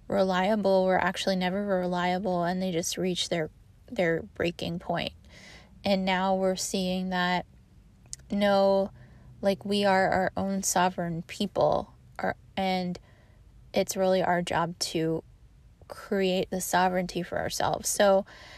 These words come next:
really, I'm just a woman seeking sovereignty indefinitely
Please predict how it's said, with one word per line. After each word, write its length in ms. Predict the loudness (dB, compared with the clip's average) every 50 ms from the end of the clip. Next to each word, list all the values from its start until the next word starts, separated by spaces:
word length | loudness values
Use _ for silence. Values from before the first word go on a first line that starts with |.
| -20 -14 -8
really, 460 | -4 0 4 6 8 8 8 8 6
I'm 300 | 6 4 4 2 2 0
just 240 | -2 -2 -2 -2 -2
a 100 | -2 0
woman 420 | 0 0 0 0 0 0 -2 -2
seeking 440 | -2 -4 -4 -4 -4 -6 -6 -6 -4
sovereignty 880 | -2 0 2 2 2 0 -2 -6 -6 -6 -4 -4 -2 -2 -2 -4 -6 -10 -16 _ _ _ -20 -20 -20 _ -6 -2 -2
indefinitely 1160 | 0 0 0 0 0 0 -2 -2 -4 -2 -2 0 0 0 0 -2 0 0 0 -2 -4 -6